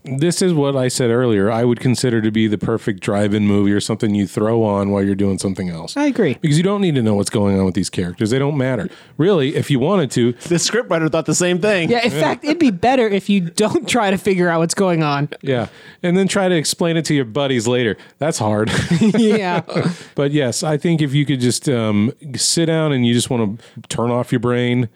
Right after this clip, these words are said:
Speaker 1: and watch something with a lot of cool demons on it and some pretty good gore effects and a great puppet,
Speaker 2: Yeah.
Speaker 1: this is your movie.
Speaker 2: If you were, like, high, you would really enjoy this movie. This is a good stoned movie.
Speaker 1: Hmm.
Speaker 2: 'Cause you're not really thinking too much about it. You're just sitting back.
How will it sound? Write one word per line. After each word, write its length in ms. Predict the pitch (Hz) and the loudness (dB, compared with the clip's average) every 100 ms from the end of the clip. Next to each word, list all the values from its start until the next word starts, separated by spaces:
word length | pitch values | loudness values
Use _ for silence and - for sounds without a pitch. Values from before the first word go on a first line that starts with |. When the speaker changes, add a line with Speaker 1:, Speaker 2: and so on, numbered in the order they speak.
| _ | _
Speaker 1:
and 460 | 127 110 101 101 - | -2 0 2 2 -2
watch 360 | - 113 123 120 | -4 -2 0 -2
something 320 | 139 123 135 | -2 -2 0
with 120 | 117 | 0
a 20 | 110 | 0
lot 200 | 110 107 | 0 -2
of 80 | |
cool 260 | - 131 123 | 0 0 2
demons 420 | 117 123 127 123 | 2 0 2 2
on 160 | 123 127 | 0 0
it 160 | 131 | -2
and 140 | 123 101 | -2 -4
some 180 | - 104 | -2 -2
pretty 200 | 127 120 | 0 0
good 180 | 120 123 | 0 0
gore 220 | 131 127 | 0 0
effects 360 | 113 127 120 - | 0 -2 -2 -2
and 80 | |
a 40 | 98 | -2
great 320 | 92 113 123 | 0 -2 -2
puppet, 420 | - 127 143 - - _ - | -6 -4 -4 -6 -14 _ -10
Speaker 2:
Yeah. 120 | 139 | -4
Speaker 1:
this 160 | 110 139 | -2 0
is 100 | 131 | 0
your 100 | 156 | 2
movie. 300 | 185 208 127 | 2 0 0
Speaker 2:
If 120 | 196 | 0
you 100 | 277 | 2
were, 160 | 320 262 | 4 2
like, 240 | 196 180 | 2 0
high, 640 | 196 - 180 190 262 311 - _ _ | -6 -4 0 2 2 0 -2 _ _
you 140 | 175 | 2
would 120 | 170 160 | 2 4
really 260 | 165 156 | 2 2
enjoy 240 | 147 151 147 | 2 2 2
this 140 | 143 | 2
movie. 200 | 165 156 | 2 2
This 180 | 147 190 | 2 0
is 80 | - | 0
a 40 | 254 | 0
good 180 | 262 226 | 0 0
stoned 340 | - 247 214 | 0 0 2
movie. 360 | 151 127 123 - _ | 2 0 -2 -6 _
Speaker 1:
Hmm. 260 | 160 165 104 - _ _ | 0 2 0 -2 _ _
Speaker 2:
'Cause 120 | - | 0
you're 140 | 202 240 | 2 4
not 120 | 254 | 2
really 200 | 262 247 | 2 2
thinking 340 | - 269 254 233 | 2 2 2 2
too 120 | 262 | 2
much 220 | 254 240 | 2 2
about 320 | 233 233 233 | 2 2 2
it. 80 | 233 | 0
You're 100 | 190 | -2
just 240 | 190 208 - | -4 -2 0
sitting 260 | 233 220 | 0 0
back. 420 | 196 202 226 - | 0 0 -2 -4